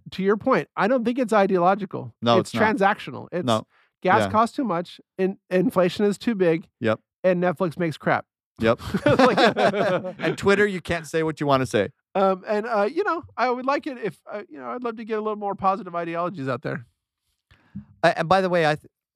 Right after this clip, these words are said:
Speaker 2: you know, <sighs> I, I gotta say, well, I listened to the last podcast and I realized I say "by the way" a lot.
Speaker 1: By the way.
Speaker 2: By the way.
Speaker 1: I, I say "continue" to you all the time.
Speaker 2: Continue.
Speaker 1: Like, as if, as if I'm some
Speaker 2: <laughs> Keep
Speaker 1: sort of tra-,
Speaker 2: going.
Speaker 1: traffic cop. "Go on."
Speaker 2: Go on.
Speaker 1: You were saying?
Speaker 2: <laughs> Goat him into.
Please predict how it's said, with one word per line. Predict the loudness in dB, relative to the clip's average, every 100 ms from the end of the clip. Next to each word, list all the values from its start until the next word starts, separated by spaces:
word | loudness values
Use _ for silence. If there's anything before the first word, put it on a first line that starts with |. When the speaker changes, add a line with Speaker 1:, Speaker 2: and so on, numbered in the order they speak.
| -12 -4
Speaker 2:
you | 0
know, | 0 -2 -10 -16 -14
<sighs> | -14 -14 -12 -8 -8 -8 -12 _ _ _ _ _
I, | -16 -14 -10
I |
gotta | -4 -4
say, | 0 2
well, | 4
I | 4
listened | 2 -2 -2
to |
the |
last | 2 0 2
podcast | 0 0 -2 -4 -4
and | -4
I |
realized | 0 0 0 -2
I | -8
say | -8
"by | -4 -4
the | -2
way" | -4 -6
a | -6
lot. | -10 -12 -14 _ -12
Speaker 1:
By | -4 -2
the | 0
way. | 0 -2 -4 -10 -2
Speaker 2:
By | -2
the | 0
way. | -4 -6 -10 _ 0
Speaker 1:
I, | 0 0
I | -4
say | -6 -10
"continue" | -10 -10 -8 -6 -6 -8 _ _
to | -4
you | 0 2
all |
the | 2
time. | 0
Speaker 2:
Continue. | 0 -2 -6
Speaker 1:
Like, | -6
as | 0 0
if, | 0
as | -2 0
if | 0
I'm | 0
some | 0
Speaker 2:
<laughs> |
Keep | 0
Speaker 1:
sort | 4
of | 4
tra-, | 6
Speaker 2:
going. | 4 0 -6
Speaker 1:
traffic | -2 -2 -2 -6
cop. | -4 -4 -8
"Go | -2 0
on." | 0 0 -2 2
Speaker 2:
Go | 4 4
on. | 4 2 -4 -8
Speaker 1:
You | 0 2
were | 2 0
saying? | 0 0 2 0 -2 -4 -6 -12
Speaker 2:
<laughs> | _ -12 -4
Goat | 2 2 2
him | -6 -6
into. | -6 -8 -6 -6 -6 -8